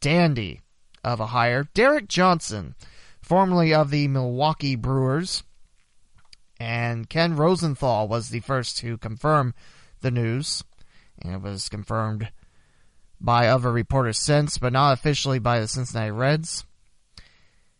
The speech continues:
It's already the second coach to be plucked away from Milwaukee this offseason after falling just short of a World Series berth. Derek Johnson is no stranger to coaching.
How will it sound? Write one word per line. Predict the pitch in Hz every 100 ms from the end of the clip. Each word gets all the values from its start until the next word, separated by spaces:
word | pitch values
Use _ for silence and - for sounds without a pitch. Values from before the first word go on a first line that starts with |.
| _ _ _ _ _ _ _ _ -
It's | 101 98 135
already | 131 123 123 120
the | 107 113
second | - 147 127 123
coach | 147 135
to | -
be | 131
plucked | - - 143 -
away | 131 135 131
from | - 127
Milwaukee | 117 120 120 120 113
this | 113
offseason | 139 131 - 127 113 120 123 - - - _ _ -
after | 98 - 120 120 117 110 _ - -
falling | 120 123 117
just | 104 113
short | - 131 120 117
of | 113
a | 117
World | 107 107 113
Series | - 107 104 113 -
berth. | 180 175 104 - - _ _ - _ - _ _ _ _ - - - - -
Derek | - 254 185
Johnson | 180 220 208 185
is | 156 139
no | 160
stranger | 147 156 147 123 117
to | 110
coaching. | - 113 - 107